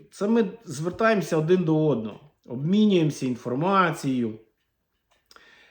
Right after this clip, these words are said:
а, стверджуємося на тому, що нас все-таки розвели. І стверджуємося на тому, друзі, що нам потрібно об'єднуватися.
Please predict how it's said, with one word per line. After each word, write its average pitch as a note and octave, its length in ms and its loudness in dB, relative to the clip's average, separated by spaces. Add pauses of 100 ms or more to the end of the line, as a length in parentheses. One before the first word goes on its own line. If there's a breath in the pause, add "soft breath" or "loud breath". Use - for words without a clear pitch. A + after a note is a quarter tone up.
(180 soft breath)
а, C3+ 160 -2
стверджуємося E3 800 4
на D3 120 4
тому, D3 480 4
що A#2 280 -4
нас B2+ 200 -4
все-таки D3 800 -4
розвели. C3+ 920 0 (760 soft breath)
І A#2+ 140 -10
стверджуємося G3+ 720 2
на F3+ 100 0
тому, G3+ 340 2
друзі, D#3 420 2
що C#3 240 -4
нам G#3+ 300 0
потрібно F3 460 -2
об'єднуватися. B2 1040 -2